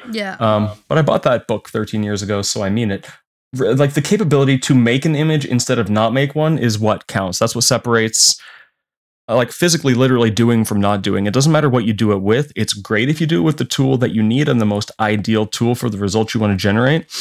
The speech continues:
Speaker 2: But, uh, anything worth doing is worth doing poorly. Just do the thing instead of making an excuse as to why you can't.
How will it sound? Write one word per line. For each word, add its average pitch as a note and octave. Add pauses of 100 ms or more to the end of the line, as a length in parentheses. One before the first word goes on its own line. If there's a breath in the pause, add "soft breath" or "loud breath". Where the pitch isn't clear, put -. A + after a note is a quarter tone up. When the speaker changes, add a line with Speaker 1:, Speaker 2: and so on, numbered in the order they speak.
(200 loud breath)
Speaker 2:
But, A2
uh, A#2
anything E3
worth B2+
doing A#2
is G#2+
worth G#2+
doing G2+
poorly. G2
Just C3
do D#3
the F#3+
thing E3
instead B2
of G#2+
making A2
an G#2
excuse G#2+
as A2
to A#2+
why G2+
you F#2
can't. -